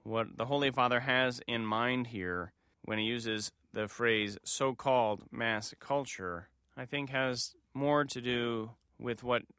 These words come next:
could be called the M T V generation, or all the kids in the world wearing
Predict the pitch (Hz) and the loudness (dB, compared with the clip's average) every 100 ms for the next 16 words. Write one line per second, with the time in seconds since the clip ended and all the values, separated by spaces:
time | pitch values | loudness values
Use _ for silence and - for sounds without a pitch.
0 | - 120 110 101 110 113 110 107 101 110 | -12 -6 -4 -4 0 2 2 0 0 0
1 | 110 117 110 107 110 110 104 104 104 107 | -2 -4 -4 0 0 0 2 2 2 2
2 | 107 104 - 104 104 123 135 _ _ - | 0 -2 -4 -2 -2 -6 -10 _ _ -10
3 | 98 107 120 113 104 117 110 107 101 107 | -4 0 0 -2 -6 -8 -6 -6 -2 0
4 | 107 101 101 110 107 107 104 | 0 -2 0 0 0 -2 -6